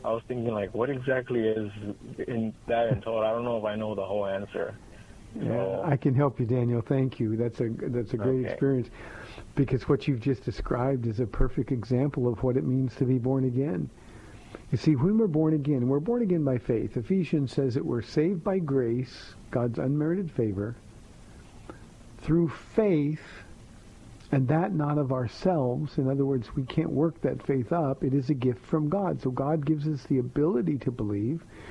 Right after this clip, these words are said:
Speaker 2: We say yes to the invitation of the Holy Spirit, and then we ask Jesus into our heart, and we're born again. Now, you don't have to say the words, "Jesus, come into my heart," but what,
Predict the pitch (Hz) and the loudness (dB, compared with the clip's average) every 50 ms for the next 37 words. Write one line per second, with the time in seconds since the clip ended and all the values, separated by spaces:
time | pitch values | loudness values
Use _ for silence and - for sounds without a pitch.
0 | - - - - - 139 165 208 202 - - - 185 165 147 139 139 139 151 160 | -14 -16 -8 -2 2 4 4 4 4 2 2 2 4 4 4 4 2 2 2 0
1 | - - - - 156 131 127 127 120 120 117 110 - 123 123 120 - - - 120 | -2 -4 -2 -2 0 2 2 2 2 0 0 -2 0 0 0 0 0 -2 -2 -2
2 | 117 113 98 101 - - - 104 - - - - 120 120 147 190 - - - - | -2 0 -2 0 0 -2 -2 -4 -6 -4 -2 0 2 2 2 0 -2 -6 -16 -16
3 | - - - - - - - 143 131 131 120 123 127 127 123 127 131 127 - - | -16 -14 -14 -16 -12 -4 0 2 2 4 4 2 2 2 2 2 0 -2 -4 -10
4 | - - - - 120 127 - - - - 131 120 - - 110 - 135 131 123 127 | -16 -10 -4 -2 0 0 0 -2 0 0 0 0 0 -2 -2 0 2 2 2 2
5 | 127 127 127 113 - - 208 170 131 120 127 123 123 123 120 107 98 131 123 123 | 2 2 0 0 2 2 2 2 2 2 2 2 2 2 2 2 2 2 2 2
6 | 127 120 131 196 196 160 131 135 135 135 131 - - - - - - 180 202 214 | 2 2 2 2 2 2 2 2 2 0 -2 -4 -10 -14 -8 -2 2 4 4 6
7 | 196 202 185 - 127 - - 139 131 147 139 139 127 127 127 131 117 107 - - | 4 2 2 0 -4 -2 2 2 4 4 4 4 2 2 2 2 0 -2 -2 0
8 | 123 127 117 131 143 - - - 131 131 127 127 131 127 123 123 120 98 110 123 | 0 0 2 0 -2 -2 0 0 2 2 4 4 2 2 2 0 0 0 0 0
9 | 123 - - - 139 - - - 269 285 - | 0 0 -2 -2 -2 -2 0 0 0 -2 -2